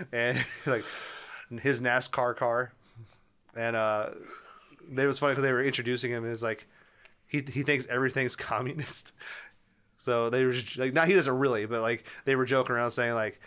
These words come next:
"It's a, it's a six-liter engine. Co-," <laughs> like, he's like, "What's he think about that? Communism." <laughs> It's just, like, this whole list. It was hilarious. Um, but yeah, like, they're back, and I'm super excited. It's mobile this time 'cause before it was just in, in a stage.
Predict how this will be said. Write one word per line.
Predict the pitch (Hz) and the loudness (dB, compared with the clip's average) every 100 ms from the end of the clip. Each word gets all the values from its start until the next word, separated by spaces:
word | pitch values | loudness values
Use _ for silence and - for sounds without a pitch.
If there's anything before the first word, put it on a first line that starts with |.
| - - - | -20 -12 -4
"It's | 127 135 - | -2 0 0
a, | 135 | -2
it's | 131 | -2
a | 120 | 0
six-liter | - 180 - 147 135 123 117 104 107 - | 2 2 4 4 4 4 2 -4 -8 -4
engine. | 147 131 113 101 - - - | -2 0 -2 -4 -16 -18 -4
Co-," | - 123 - | 0 0 -2
<laughs> | |
like, | 131 113 | -8 -8
he's | - 117 | -6 -4
like, | 110 104 | -4 -2
"What's | 139 | 0
he | 160 | 2
think | 165 143 | 2 2
about | 127 | 2
that? | 107 - | 0 -2
Communism." | - 123 123 101 90 - - - - | -2 0 0 -4 -8 -16 -14 -12 0
<laughs> | - - - 1077 1077 1077 - - | 2 4 2 0 -2 -6 0 0
It's | - - | 0 2
just, | 170 135 | 2 2
like, | |
this | 135 127 | 0 2
whole | 143 113 | 2 2
list. | 110 - | 0 -2
It | 113 | -4
was | 104 | -4
hilarious. | 104 95 92 - - - - - - | -4 -4 -8 -12 -16 -16 -18 -10 0
Um, | 113 107 92 92 _ _ - | 2 2 -2 -10 _ _ 4
but | 160 | 6
yeah, | 160 | 6
like, | 123 127 | 4 2
they're | 151 | 4
back, | 143 113 - 117 - - | 4 2 -6 -16 -18 -10
and | 120 | -4
I'm | 117 120 | -4 -2
super | 151 131 | 0 0
excited. | 131 123 127 143 | 2 2 2 0
It's | 135 | -2
mobile | 120 131 151 151 | 0 2 2 0
this | 151 | 0
time | 165 165 175 | 0 0 -2
'cause | 139 110 | -6 -8
before | 120 143 135 | -2 0 2
it | |
was | 113 | 0
just | 120 104 | -4 -4
in, | 120 104 | -4 -4
in | 131 | -4
a | |
stage. | 127 131 127 139 | -4 0 0 -2